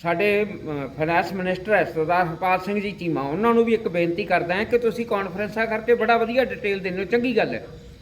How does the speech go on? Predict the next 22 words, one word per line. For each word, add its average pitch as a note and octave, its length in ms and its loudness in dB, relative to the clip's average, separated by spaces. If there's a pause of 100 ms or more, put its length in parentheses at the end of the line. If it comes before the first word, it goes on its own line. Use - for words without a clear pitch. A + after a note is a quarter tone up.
(160)
ਪਰ F#3+ 120 0
ਤੁਸੀਂ A#3 320 2
ਮੇਰੀਆਂ G3+ 340 4
ਕੰਪਲੇਂਟਾਂ B3+ 380 2
'ਤੇ B3+ 80 -4
ਕਾਰਵਾਈ G#3+ 320 0
ਕਦੋਂ D#3+ 220 0
ਕਰੋਗੇ? C#3+ 340 -2
ਜਦ G3+ 260 2
ਕਿ C4 100 0
ਮੈਂ B3 160 2
ਤੁਹਾਡਾ F3+ 400 2
ਜਿਹੜਾ A3 240 2
ਪੀਏ G#3+ 420 2
ਹੈ A#2 160 -2 (480)
ਸੋਹੀ A#3+ 280 6
ਸਾਹਿਬ, C#3+ 300 -4 (800)
ਉਹਨਾਂ G3 220 2
ਨੂੰ B3 80 4
ਮੈਂ B3 120 6
ਮਿਲ A3 180 4
ਚੁੱਕਾ A3 300 -2